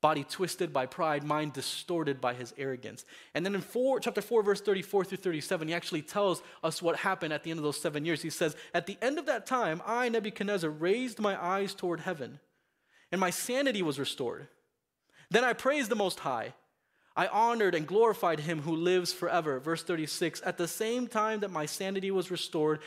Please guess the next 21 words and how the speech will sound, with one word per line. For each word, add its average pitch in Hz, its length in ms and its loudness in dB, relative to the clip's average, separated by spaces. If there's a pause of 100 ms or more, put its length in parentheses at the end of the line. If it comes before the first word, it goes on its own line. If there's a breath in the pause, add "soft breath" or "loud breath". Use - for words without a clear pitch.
(160 loud breath)
my 156 200 2
honor 214 380 0
and 156 160 -6
splendor 196 560 0
were 147 140 0
returned 156 460 -2
to 156 80 -8
me 143 120 -4
for 139 140 -6
the 127 80 -4
glory 139 380 0
of 131 180 -4
my 117 140 -6
kingdom. 127 520 -12 (880)
My 151 140 2
advisors 143 840 0
and 135 220 -6
nobles 160 500 -2
sought 147 320 -2
me 135 120 -8
out 139 260 -4